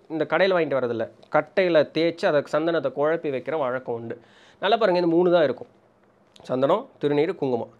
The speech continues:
இதுல சந்தனம் ரொம்ப பெஸ்ட், அதனால அது குளிர்ச்சி தரும். குங்குமமும் ஒரு க-, ஒரு கட்டத்துல அது ஒரு மேக்னெட்டிக் வைப்ரேஷன்ஸ். திருநீர் இன்னைக்கு விக்கிற திருநீர்லாம் கிடையாது,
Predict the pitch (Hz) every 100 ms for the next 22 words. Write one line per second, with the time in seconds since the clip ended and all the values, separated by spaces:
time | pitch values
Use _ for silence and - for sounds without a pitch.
0 | - 180 202 - 165 208 202 180 143 185
1 | 214 156 143 156 160 165 143 165 170 170
2 | 117 110 - _ _ - _ - 254 269
3 | 208 220 254 208 190 190 190 185 190 180
4 | 180 190 190 180 165 156 160 165 156 147
5 | 135 131 123 202 - _ - 220 226 208
6 | 175 190 180 175 185 170 165 160 156 160
7 | 135 127